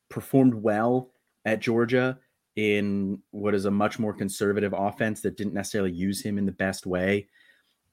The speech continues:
Transfers to Alabama, a team in need of a top wide receiver now. Um, all signs have been pointing to them not necessarily being all that satisfied with some of the other guys on that roster,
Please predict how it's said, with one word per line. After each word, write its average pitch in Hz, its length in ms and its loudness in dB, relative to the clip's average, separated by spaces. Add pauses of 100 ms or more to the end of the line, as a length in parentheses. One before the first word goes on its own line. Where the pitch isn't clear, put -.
(200)
Transfers 131 440 6
to 101 80 2
Alabama, 117 760 4 (140)
a 98 60 -6
team 120 320 2
in 98 180 0
need 104 300 0
of 107 80 0
a 107 100 4
top 110 360 -2
wide 110 180 4
receiver 113 420 0
now. 113 380 0 (440)
Um, 50 320 -10 (240)
all 107 220 6
signs 120 260 4
have 110 60 -6
been 110 100 0
pointing 110 280 0
to 98 40 -2
them 104 200 0
not 113 200 2
necessarily 147 420 -2
being 131 280 4
all 110 160 0
that 113 180 0
satisfied 110 540 0
with 107 100 -6
some 110 160 -4
of 104 60 -4
the 98 100 0
other 98 140 0
guys 107 320 0
on 110 60 -2
that 104 200 -4
roster, 117 580 2